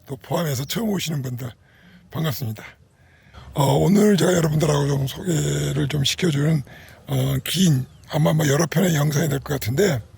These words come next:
왜 여러분들은, 어, 값비싼, 어, 캠핑 그 기어, 그러니까 캠핑, 어, 차량이라든지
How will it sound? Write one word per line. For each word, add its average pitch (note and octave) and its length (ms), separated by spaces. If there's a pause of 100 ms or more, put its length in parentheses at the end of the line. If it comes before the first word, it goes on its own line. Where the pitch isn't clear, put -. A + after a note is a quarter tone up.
(640)
왜 G3+ 320
여러분들은, D3+ 1120 (520)
어, C3 220
값비싼, F3+ 760 (460)
어, C3+ 300
캠핑 D#3 1200
그 D3 440 (160)
기어, C3+ 360 (100)
그러니까 D3 340
캠핑, F#3 580 (560)
어, C#3 320
차량이라든지 F3+ 960